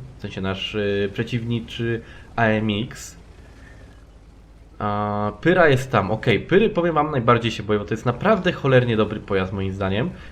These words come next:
Pomimo słabej penetracji, to na Goldzie zresztą ma tam troszkę, e, troszkę taką nawet spoko penetrację. Troszkę nawet spoko, co to jest za zdanie w ogóle?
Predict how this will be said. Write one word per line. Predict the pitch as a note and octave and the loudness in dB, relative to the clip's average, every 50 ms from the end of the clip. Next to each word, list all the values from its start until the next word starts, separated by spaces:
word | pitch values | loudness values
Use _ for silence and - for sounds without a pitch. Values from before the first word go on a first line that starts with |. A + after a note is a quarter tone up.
| - - | -4 0
Pomimo | B2+ B2 C#3+ D#3 D3+ C#3+ | 2 2 2 2 0 -2
słabej | C3+ C#3+ D#3+ D3 D3+ D3+ | 0 0 2 2 2 0
penetracji, | D3 D#3 C#3+ C#3 C3+ - C#3 B2 A2+ - - - | 0 -2 -2 -2 -2 0 0 0 0 -2 -2 -2
to | B2+ | 0
na | B2+ B2+ | 0 0
Goldzie | C3 C3+ D3+ D#3 D3+ D3 | 2 2 0 0 0 -2
zresztą | C#3 C3 C#3+ C#3+ C#3 - D3+ C#3+ | -4 -4 -4 -4 -4 -2 -2 -2
ma | C#3 C#3 C3+ C3+ | 0 0 0 0
tam | C3 C#3 C3 B2+ C3 C3 B2+ B2+ - - - - - | 2 2 2 2 2 0 -2 -4 -6 -10 -14 -12 -6
troszkę, | - D#3+ F3+ F#3 - - E3+ D#3+ D#3+ D#3 - - - - - - - - - - - - | -4 -4 -4 -4 -4 -2 -2 -2 -2 -4 -10 -16 -18 -18 -18 -18 -18 -18 -18 -18 -14 -8
e, | - A2 A2+ | -4 -4 -4
troszkę | A#2 - E3 F3 - - D#3 | -2 -4 -6 -6 -4 -4 -4
taką | D3 D3 D3 - C#3+ C#3+ | -4 -4 -4 -2 -2 0
nawet | C#3+ C3+ C3+ C3 - | 0 0 0 -2 -10
spoko | - - C3+ B2+ - A2+ | -8 -4 -4 -2 -2 -2
penetrację. | - - G#2+ G2+ G2 - G2+ G2 - - - A#2 C3+ C#3+ C3+ - - | -2 -2 -4 -4 -2 -2 -4 -4 -4 -4 -4 -2 -2 -2 -4 -10 -10
Troszkę | - - - - F#2 | -12 -12 -10 -8 -6
nawet | F#2 F#2 F#2 | -6 -6 -6
spoko, | - - - G2 - F#2+ | -6 -6 -8 -6 -6 -6
co | F#2+ F#2+ | -10 -6
to | - G2+ | -6 -4
jest | G2 F#2+ | -4 -2
za | G#2 G2 | -2 -2
zdanie | F#2 G#2 G#2+ G#2+ G#2 G2 | 0 0 0 0 0 -4
w | F#2 | -6
ogóle? | G2 F#2+ G2+ G2 G2 | -6 -6 -6 -6 -6